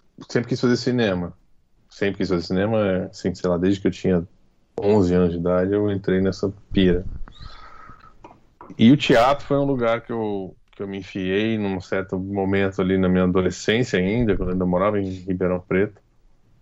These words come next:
porque eu queria aprender a dirigir ator, enfim.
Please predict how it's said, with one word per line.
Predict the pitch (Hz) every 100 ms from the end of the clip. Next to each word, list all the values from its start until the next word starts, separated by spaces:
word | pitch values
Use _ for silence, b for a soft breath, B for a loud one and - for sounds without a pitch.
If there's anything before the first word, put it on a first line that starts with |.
| _ _ _ _ _
porque | - -
eu | 113
queria | 110 104 113
aprender | 123 110 107
a |
dirigir | 113 110 107 107
ator, | 117 - 101 117 117 98 92
enfim. | 90 92 - -